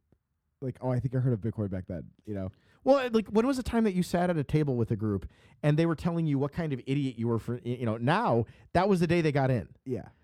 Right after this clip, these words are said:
Speaker 2: Like, that's what I think is funny. Like, I know a bunch
Speaker 1: Right.
Speaker 2: of Goldman Sachs bankers I talked to back in the day, forever ago, about Bitcoin, and they told me it was, like, uh, it was, it, quoted, like, and I quote, um, "This is so stupid. If I could short the whole market, I would."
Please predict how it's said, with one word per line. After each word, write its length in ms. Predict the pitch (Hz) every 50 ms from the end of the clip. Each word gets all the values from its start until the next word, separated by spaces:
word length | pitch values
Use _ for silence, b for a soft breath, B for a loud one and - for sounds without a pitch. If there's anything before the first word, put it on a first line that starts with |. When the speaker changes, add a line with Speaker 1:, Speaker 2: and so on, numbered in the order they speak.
| _ _ _
Speaker 2:
Like, 120 | 147 165 160
that's 180 | 214 220 -
what 100 | 277 262
I 40 | 240
think 140 | 202 226 190
is 120 | 170 -
funny. 320 | - - 190 170 127 92 95
Like, 160 | 104 113 -
I 100 | 160 175
know 80 | 202 226 226
a 40 |
bunch 140 | 208 214 202
Speaker 1:
Right. 40 | -
Speaker 2:
of 40 | 175 156
Goldman 240 | 190 180 165 147
Sachs 260 | 131 - 151 151 156 -
bankers 280 | 156 135 - 117 110 107
I 60 | 107
talked 340 | - - 127 131 131 - -
to 200 | 147 147 151 147 B B B B B B B
back 260 | - 170 190 202 -
in 80 | 214 190
the 80 | 170 147
day, 340 | 135 139 123 98 87 - b b b b b b - 143
forever 440 | - 262 247 269 277 262 214 196 147
ago, 280 | 110 107 104 80 82 - b b b b b
about 280 | - 170 185 226 226 165
Bitcoin, 340 | 160 220 220 - - 139 113 107
and 80 | 117
they 60 | 135
told 200 | 143 - 175 170
me 60 | 170 170
it 80 | 151
was, 160 | 143 135 139 - -
like, 240 | 151 165 147 - -
uh, 140 | 156 151 156 - 170
it 120 | 180 151
was, 180 | 170 170 156 147 -
it, 320 | - 170 - 156 - - -
quoted, 500 | - - 170 156 135 113 92 92 113 - - _ _
like, 260 | - 135 131 123 - - _ _ _ -
and 160 | 135 151 160
I 60 | 147
quote, 380 | - - 143 131 98 101 - B B B B B B B -
um, 460 | 139 139 135 135 135 135 135 147 - _ _ _ _ _ _
"This 200 | 131 175 175 -
is 80 | 180 -
so 200 | - - 165 156
stupid. 580 | - - - - - 190 175 - - 117 104 123
If 120 | 139 123 147
I 40 | 131
could 120 | - 131 -
short 240 | - - 180 165 -
the 60 | 156
whole 240 | - - 180 185 175
market, 380 | 156 156 160 160 143 - 131 -
I 100 | 101 131
would." 320 | 123 123 147 147 95 -